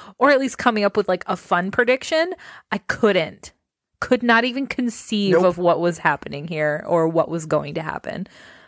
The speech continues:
Speaker 1: Um, the only thing I thought was transplanting, like, a head onto a body, but I, I, I was very wrong. So this is where we get the moment.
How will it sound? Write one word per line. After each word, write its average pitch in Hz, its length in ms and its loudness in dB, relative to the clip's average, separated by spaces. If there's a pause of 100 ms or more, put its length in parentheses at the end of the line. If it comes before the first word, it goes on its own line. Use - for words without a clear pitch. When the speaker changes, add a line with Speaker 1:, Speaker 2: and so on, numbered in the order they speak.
(240)
Speaker 1:
Um, 180 200 4
the 190 100 6
only 202 200 6
thing 208 160 2
I 180 60 4
thought 175 240 4
was 170 180 2 (180)
transplanting, 165 800 2
like, 165 240 2
a - 40 4
head 156 200 4
onto 151 260 2
a 156 40 -2
body, 151 300 0
but 151 120 0
I, 143 120 -2 (260)
I, 165 80 -12 (1120)
I 156 140 -2
was 143 200 0
very 143 520 -4
wrong. - 380 -4 (1300)
So - 180 2
this 233 200 2
is 339 100 -10
where 311 80 4
we 269 80 0
get 220 140 2
the 185 80 4
moment. 147 520 -2